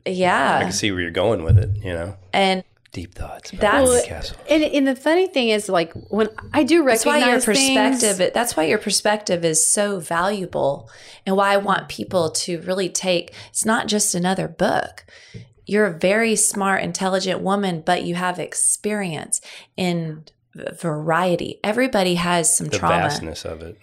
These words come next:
Speaker 1: Everybody has trauma in some sort of way. Well, most people do.
Speaker 3: That's right.
Speaker 1: But, and, and everybody's at different degrees and everybody's dealt with it different.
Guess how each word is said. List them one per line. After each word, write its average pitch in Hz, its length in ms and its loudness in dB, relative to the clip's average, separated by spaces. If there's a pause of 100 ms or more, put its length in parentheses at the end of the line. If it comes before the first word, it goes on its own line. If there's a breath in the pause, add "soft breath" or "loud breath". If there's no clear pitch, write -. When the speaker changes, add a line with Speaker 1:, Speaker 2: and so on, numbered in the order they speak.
(160)
Speaker 1:
Everybody 262 320 -2
has 185 240 2
trauma 196 340 -2
in 156 140 -2
some 180 240 0
sort 170 240 0
of 143 80 -2
way. 170 480 2 (560 loud breath)
Well, 170 360 0
most 220 300 2
people - 280 -2
do. 117 360 -2 (300)
Speaker 3:
That's 175 200 -10
right. 269 60 -6
Speaker 1:
But, 202 300 2
and, 208 160 0
and 214 180 0
everybody's 220 480 2
at - 80 -4
different 196 320 -6
degrees 175 600 -2
and 175 180 -4
everybody's 185 460 -2
dealt 170 280 -2
with 160 140 -8
it - 140 -10
different. - 560 -6